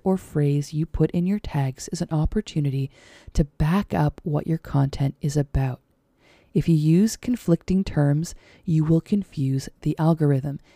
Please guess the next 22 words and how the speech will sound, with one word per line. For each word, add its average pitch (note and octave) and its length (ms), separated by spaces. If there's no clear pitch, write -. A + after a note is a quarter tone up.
and E3+ 160
hinder G#3+ 400
your D#3 180
progress. - 720
But A3+ 320
if - 180
you F3+ 100
use F3 340
appropriate F#3 1000
tags - 640
that D#3+ 220
complement A3 800
your D3+ 120
video, C3+ 460
it - 160
can F#3+ 220
increase G#3 500
your D#3 160
odds C#3+ 240
of D3 100
being C3+ 220
found. - 520